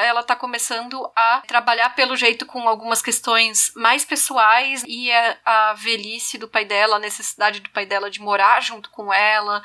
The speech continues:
e, enfim, todos os cuidados e esse preparativo de uma despedida que se aproxima. Então, é um filme simplesmente lindo e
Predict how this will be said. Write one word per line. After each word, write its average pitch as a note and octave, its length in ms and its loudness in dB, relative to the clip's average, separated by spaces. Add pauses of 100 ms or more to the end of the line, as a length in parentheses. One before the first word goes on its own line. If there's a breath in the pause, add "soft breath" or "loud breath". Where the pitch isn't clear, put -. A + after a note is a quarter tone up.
e, G#3+ 420 -8 (100)
enfim, A3 300 -4
todos G#3+ 260 0
os A3+ 120 0
cuidados B3 920 0
e C4+ 460 2 (160)
esse C#4 420 0
preparativo D4+ 1000 -2
de C#4 120 -4
uma C4+ 120 0
despedida A#3+ 640 -2
que - 100 -10
se - 120 -2
aproxima. A3+ 720 -2 (120)
Então, A#3+ 440 -4
é D4+ 100 2
um D#4+ 80 -6
filme D#4 640 -2
simplesmente D4+ 960 -2
lindo A#3 640 -8 (160)
e A3+ 800 -2